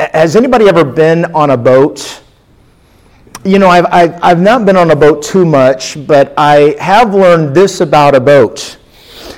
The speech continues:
that when you're bringing a boat into an area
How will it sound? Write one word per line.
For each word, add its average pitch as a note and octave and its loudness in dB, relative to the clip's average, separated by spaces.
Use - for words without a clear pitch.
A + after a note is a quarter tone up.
that E3 0
when A#3+ 2
you're A3 4
bringing G3 0
a - 4
boat E3+ 0
into F3 -2
an D#3 -2
area C3 2